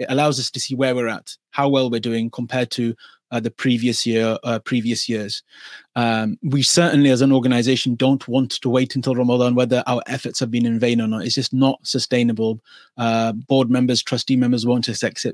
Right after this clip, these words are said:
accept it. So what this does, it does give us certain level of, level of visibility at how we're doing. When it comes to acquisition, I think the reach aspect is very important, and, uh, act, which is short for interact. So the brand interactions that,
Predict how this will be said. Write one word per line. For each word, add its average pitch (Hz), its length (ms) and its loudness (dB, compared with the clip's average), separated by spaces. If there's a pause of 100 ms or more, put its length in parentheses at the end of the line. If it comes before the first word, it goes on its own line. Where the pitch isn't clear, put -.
accept - 420 -4
it. - 60 -4
So 131 140 0
what 135 160 2
this 135 120 2
does, 139 240 2
it 120 140 0
does 151 180 4
give 131 180 2
us 127 220 2 (240)
certain 156 480 4
level 123 500 2
of, 117 320 -4
level 123 300 0
of 117 60 -2
visibility 120 560 -2
at 110 60 -6
how 123 140 -4
we're 117 120 -4
doing. 113 180 -2
When 127 140 0
it 123 80 -4
comes 185 160 2
to 165 100 0
acquisition, 170 580 4 (360)
I 131 80 2
think 151 180 2
the 139 160 6
reach 175 400 2 (460)
aspect - 640 0 (260)
is 123 120 -2
very 139 240 6
important, 120 640 0 (460)
and, 127 400 4
uh, 120 240 2
act, - 460 -4
which 139 220 -2
is - 120 2
short 175 260 2
for 143 160 0
interact. 151 560 2
So - 160 -2
the 127 100 2
brand 147 300 4
interactions 131 640 2
that, 117 240 -2